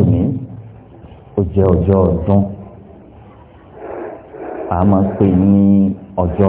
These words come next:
ọdún ńlá, torí pé Olúwa ló pè bẹ́ẹ̀, ó ní Yawmul Hajji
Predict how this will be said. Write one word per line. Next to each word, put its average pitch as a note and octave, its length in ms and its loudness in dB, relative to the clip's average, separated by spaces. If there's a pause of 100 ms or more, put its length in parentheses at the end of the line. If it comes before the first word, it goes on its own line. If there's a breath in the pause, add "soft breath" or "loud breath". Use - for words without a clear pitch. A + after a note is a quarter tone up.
ọdún F#2+ 260 2 (100)
ńlá, G2 220 4 (1600)
torí F2 200 2 (120)
pé G2 100 6 (460)
Olúwa F#2 320 2
ló G2 120 4 (140)
pè F#2+ 160 2
bẹ́ẹ̀, E2+ 300 2 (160)
ó G2+ 80 0
ní G2 160 2
Yawmul G2 420 4 (140)
Hajji F#2+ 480 0